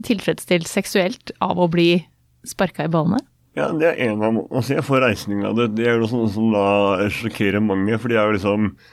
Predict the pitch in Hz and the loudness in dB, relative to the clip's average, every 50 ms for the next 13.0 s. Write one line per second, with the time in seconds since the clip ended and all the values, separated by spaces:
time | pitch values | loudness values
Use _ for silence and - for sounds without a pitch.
0 | - - _ _ _ _ _ - 110 101 104 98 95 104 107 110 110 107 110 107 | -20 -20 _ _ _ _ _ -8 -8 -6 -6 -4 -4 -2 0 0 2 2 2 2
1 | 107 107 - - - - 117 101 101 104 104 98 - 104 101 101 101 104 107 104 | 0 -2 -4 -8 -8 -4 -2 0 0 0 0 0 -2 -2 0 0 0 0 0 0
2 | 101 95 95 104 104 92 110 107 95 - 107 107 101 101 104 110 113 104 95 - | 0 0 0 0 -2 -2 -4 -6 -6 -4 -4 -2 0 0 2 2 2 2 0 -2
3 | - 98 104 104 107 110 110 113 113 110 107 101 - 110 107 107 107 110 104 101 | -4 -6 -4 -2 -2 -2 0 0 0 0 0 -2 -2 -4 -2 -2 0 0 0 -2
4 | 90 - - - - - - 113 135 139 139 135 135 127 123 113 - - 107 110 | -2 -4 -12 -20 -12 -8 -4 -2 -2 0 0 0 0 0 0 -2 -2 -2 0 0
5 | 117 120 117 113 117 120 120 113 104 101 95 104 113 120 117 117 117 117 113 113 | 2 2 2 2 2 4 4 2 2 0 -2 -2 -2 -2 0 0 0 0 -2 -2
6 | 110 - - - - 117 110 107 98 - 110 113 113 113 - - 127 117 101 95 | -4 -6 -12 -8 -2 0 0 0 -2 -4 -8 -8 -6 -6 -4 0 0 2 2 0
7 | 85 98 107 110 123 127 113 120 120 110 - 113 110 104 104 107 110 113 113 110 | -2 -2 -2 0 0 0 -2 -2 -8 -4 -2 0 0 0 2 2 2 4 4 2
8 | 110 - - 117 110 - - 113 - - _ 156 170 - - 120 - - 117 - | 0 -2 -10 -8 -6 -6 -6 -6 -8 -6 _ 0 0 0 0 0 2 2 4 4
9 | - - 113 110 - - - - - - - - - - - - _ _ _ - | 4 4 2 0 -2 -6 -16 -20 -20 -20 -20 -20 -20 -20 -20 -20 _ _ _ -18
10 | - - 113 104 104 101 107 110 101 101 117 110 101 95 87 - - 127 127 113 | -6 -2 -2 -2 0 0 0 0 0 0 0 0 0 -2 -4 -4 -4 -2 -2 -2
11 | 113 120 113 110 107 98 101 95 95 92 90 92 87 - - - - 165 151 123 | -2 -2 0 0 0 0 0 0 0 0 0 0 -4 -6 -6 -4 -4 -4 -6 -10
12 | - _ _ 104 98 92 - - - 98 101 95 92 104 151 180 147 - 175 147 | -16 _ _ -6 -6 -6 -6 -6 -2 0 0 0 0 0 -2 -2 0 0 -2 -2